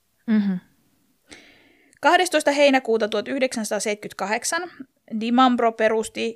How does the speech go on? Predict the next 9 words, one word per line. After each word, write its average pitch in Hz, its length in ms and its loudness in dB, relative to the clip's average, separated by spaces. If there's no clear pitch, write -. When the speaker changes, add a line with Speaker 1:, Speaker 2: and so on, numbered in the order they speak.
Speaker 2:
Kultaisen 202 640 2
tien 185 220 -10
säätiön. 196 640 -8
Ja 214 160 0
tästä 220 220 -2
Kultaista 349 540 0
tiestä 247 360 -2
tuli 220 240 -2
Dimambron 220 600 -2